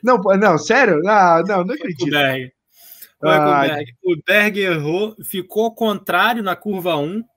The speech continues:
Speaker 2: né? E, e naquela
Speaker 1: E
Speaker 2: ali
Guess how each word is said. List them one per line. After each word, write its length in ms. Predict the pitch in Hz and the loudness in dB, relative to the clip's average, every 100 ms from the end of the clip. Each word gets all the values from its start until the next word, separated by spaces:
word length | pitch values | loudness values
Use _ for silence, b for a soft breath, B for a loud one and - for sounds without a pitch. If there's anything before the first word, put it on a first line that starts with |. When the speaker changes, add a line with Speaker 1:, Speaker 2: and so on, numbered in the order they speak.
| _ - - _ | _ -20 -20 _
Speaker 2:
né? 480 | 147 151 165 165 151 | -8 -6 -4 -4 -4
E, 880 | 147 151 147 143 139 143 139 135 123 b b b _ _ - | -6 -8 -10 -8 -6 -6 -6 -8 -12 b b b _ _ -4
e 80 | 165 | 0
naquela 420 | 180 190 185 180 | 2 4 4 4
Speaker 1:
E 140 | 190 | 4
Speaker 2:
ali 140 | 180 | 2